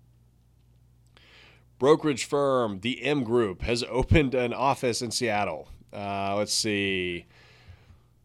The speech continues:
The brokerage firm topped the firm's expansion list because of the recent economic growth. Seattle was one of the most advanced and highly diversified economies in the U S.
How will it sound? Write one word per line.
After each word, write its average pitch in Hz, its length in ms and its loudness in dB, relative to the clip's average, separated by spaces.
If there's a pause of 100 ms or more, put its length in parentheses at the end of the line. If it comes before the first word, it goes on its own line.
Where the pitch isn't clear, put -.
(1040)
The 110 80 -8
brokerage 139 280 2
firm 135 180 2
topped 151 380 -2
the 135 80 -4
firm's 131 320 -2
expansion 113 560 -2
list 117 320 0
because 131 460 -4
of 135 80 -8
the 135 100 -2
recent 101 400 -4
economic 92 400 -8
growth. 117 260 0
Seattle 123 320 2
was 110 180 -2
one 117 120 -2
of 113 40 -2
the 110 60 -4
most 110 220 -2
advanced 110 560 -2
and 107 80 -4
highly 139 420 0
diversified 107 640 -2
economies 101 460 -6
in 95 80 -6
the 98 80 -6
U 107 120 -4
S. - 320 -6